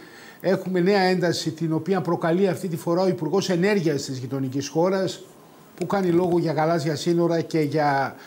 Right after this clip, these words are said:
ε, γεωτρήσεις στην, ε, ε, στην ελληνική, ε, αος, ουσιαστικά στην ελληνική, <coughs> ε, στο, στο ελληνικό κομμάτι. Έχουμε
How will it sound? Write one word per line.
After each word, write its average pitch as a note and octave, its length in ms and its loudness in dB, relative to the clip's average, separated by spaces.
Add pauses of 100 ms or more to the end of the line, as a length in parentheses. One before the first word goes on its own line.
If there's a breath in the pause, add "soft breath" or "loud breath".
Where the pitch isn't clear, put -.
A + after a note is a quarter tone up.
(280 loud breath)
ε, A#2+ 80 -6
γεωτρήσεις D#3 760 0
στην, D#3+ 280 -2
ε, D3+ 400 -2 (340 loud breath)
ε, C#3+ 300 0 (160)
στην E3+ 300 0
ελληνική, E3 580 0 (320)
ε, D#3+ 100 2 (140)
αος, E3 400 2
ουσιαστικά D#3+ 420 0
στην F3+ 160 0
ελληνική, F3 580 2 (440 loud breath)
<coughs> - 960 0
ε, F3 140 -2 (300)
στο, - 360 -2
στο - 220 0
ελληνικό F#3 420 2
κομμάτι. G#3 480 0 (1400 loud breath)
Έχουμε F#3 680 0